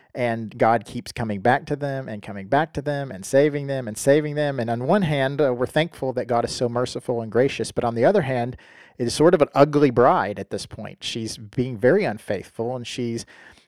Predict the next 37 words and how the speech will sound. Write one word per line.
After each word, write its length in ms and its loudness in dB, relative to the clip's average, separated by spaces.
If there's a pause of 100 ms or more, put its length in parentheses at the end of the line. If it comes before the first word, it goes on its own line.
(220)
continuing 540 -2
to 80 -10
go 100 6
to 180 6 (120)
other 500 4 (180)
gods. 480 -2
So 200 -2
it, 260 0
it's 240 -4
like 220 0
a 140 0
wife 400 0
who 120 -4
continues 540 -6
to 100 -2
go 160 4
to 220 0
other 200 2
men 460 -6 (260)
and 640 -6
to 140 -12
be 160 -4
intimate 300 -4
with 120 -2
them 260 2
instead 360 0
of 100 -4
intimate 460 -8
with 380 -2 (100)
the 220 0 (180)
one 500 0
that 200 -2
they 360 -2
are 220 0
betrothed 520 2
to. 280 -4 (560)
Um, 400 -8